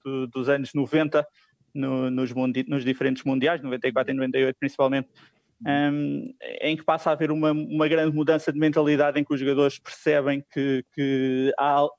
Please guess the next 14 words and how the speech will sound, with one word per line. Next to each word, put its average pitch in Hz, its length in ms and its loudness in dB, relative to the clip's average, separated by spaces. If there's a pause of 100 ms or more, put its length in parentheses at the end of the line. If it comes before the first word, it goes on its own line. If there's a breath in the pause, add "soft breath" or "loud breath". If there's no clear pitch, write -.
(380)
o 160 80 0
futebol 175 480 2
também 175 380 0
é, 151 420 -2
é - 80 2
um 165 100 2
caminho 165 460 0
a 160 80 4
seguir-se. 139 580 -2 (220)
Hum, 135 520 0 (400)
e 139 100 -4
eu 147 120 4
lembro-me 151 460 2
também 156 360 0